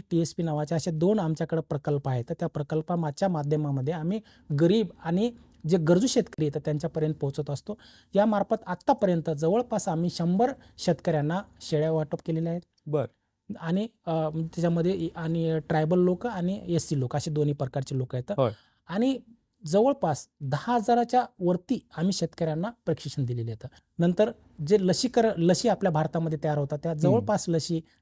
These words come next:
Speaker 1: ह्या भारतीय पशु अन्न संशोधन संस्थेने विकसित केलेल्या आहेत, परंतु आम्ही त्यांना दुसऱ्या, दुसऱ्या कंपन्यांना देऊन त्यांचं मार्केटिंग केलं जातं.
Speaker 2: अच्छा.
Speaker 1: त्या स-, त्या लसी संदर्भामध्ये आम्ही मार्गदर्शन करत असतो. लसी कशा विकसित करायच्या, त्यांचं, त्यांचं प्रोडक्शन कसं करायचं याच्याविषयी माहिती देतो.
Speaker 2: हम्म,
Speaker 1: त्या सगळ्या
Speaker 2: हम्म.
Speaker 1: गोष्टीचं आम्ही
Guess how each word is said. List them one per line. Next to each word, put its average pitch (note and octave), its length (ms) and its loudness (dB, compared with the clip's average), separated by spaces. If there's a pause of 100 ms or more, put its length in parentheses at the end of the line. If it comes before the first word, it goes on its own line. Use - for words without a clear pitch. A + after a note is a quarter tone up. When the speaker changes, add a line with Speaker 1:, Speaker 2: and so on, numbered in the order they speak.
Speaker 1:
ह्या F3 140 -2
भारतीय D3 420 -2
पशु F3 280 0
अन्न E3 180 0 (280)
संशोधन E3 420 2
संस्थेने D#3+ 500 0
विकसित D3 380 -2
केलेल्या C#3+ 260 0
आहेत, D3+ 260 -6
परंतु E3+ 280 0
आम्ही E3+ 260 0
त्यांना D#3 260 -4
दुसऱ्या, D#3 340 -2 (420)
दुसऱ्या E3 260 2
कंपन्यांना D#3 480 0
देऊन D3+ 180 2
त्यांचं D3 280 -2
मार्केटिंग D3 480 -2
केलं C#3 160 -2
जातं. C#3 260 -4 (300)
Speaker 2:
अच्छा. C3+ 100 -2
Speaker 1:
त्या G3 140 4
स-, - 260 -4 (140)
त्या G3 120 6
लसी G3 280 2
संदर्भामध्ये D#3+ 640 0
आम्ही D3+ 140 -2
मार्गदर्शन D3 480 -4
करत C#3 240 -8
असतो. C#3+ 180 -4
लसी D3+ 280 -2
कशा F#3 300 0
विकसित F3 440 -2
करायच्या, C#3+ 340 -2 (400)
त्यांचं, E3+ 340 2 (220)
त्यांचं D#3+ 240 0
प्रोडक्शन E3 400 2
कसं D3+ 220 -4
करायचं C#3+ 260 -4
याच्याविषयी D3 440 -4
माहिती C#3 220 -4
देतो. C3+ 240 -6
Speaker 2:
हम्म, - 480 -4
Speaker 1:
त्या F#3+ 120 0
सगळ्या A3 220 -2
Speaker 2:
हम्म. F#3+ 100 0
Speaker 1:
गोष्टीचं D3 320 -2
आम्ही D3 200 -2